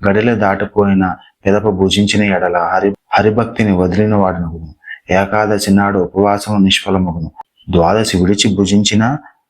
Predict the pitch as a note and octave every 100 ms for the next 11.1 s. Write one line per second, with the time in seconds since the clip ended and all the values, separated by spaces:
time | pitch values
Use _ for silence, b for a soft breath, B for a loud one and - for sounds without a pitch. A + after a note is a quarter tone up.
0 | _ - E2+ F2+ G2+ G#2 G#2+ G#2 B2 C3+
1 | F#2+ F#2+ G#2 A#2+ A#2+ A#2 G2+ G2 G2+ G2
2 | F2+ - F#2 F#2 G2+ G#2+ G#2+ G#2+ - G2+
3 | - F2+ F#2+ F#2 E2+ - E2 D2+ B B
4 | B - F2+ F#2+ F#2+ F#2 F#2 F#2 - B2+
5 | C#3+ B B G2 G2+ F#2+ G#2+ A#2 A#2+ A2
6 | F#2 F#2 F#2+ G2 F#2+ - B B B B
7 | - - G#2+ - A2 G#2+ G2+ G2+ F#2+ F#2
8 | G2+ F2+ F#2 B B - G2 G#2 A#2 A2+
9 | A2+ A2 A2 A2 G#2+ G2+ G2 G2 F#2 -
10 | F#2 G2 G#2 G2+ G2 F#2+ E2+ - F2 -